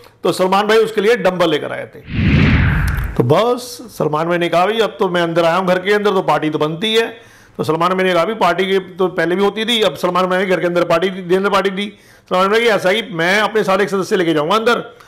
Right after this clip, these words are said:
वो अब्दुल को ले, लेके जाते हैं।" अब अब्दुल अगले को attend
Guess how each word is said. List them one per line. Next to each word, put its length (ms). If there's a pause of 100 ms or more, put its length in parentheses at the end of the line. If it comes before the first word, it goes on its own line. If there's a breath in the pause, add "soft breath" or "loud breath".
(240 loud breath)
वो 100
अब्दुल 340
को 80
ले, 220
लेके 280
जाते 200
हैं।" 100
अब 420
अब्दुल 300
अगले 560
को 180
attend 220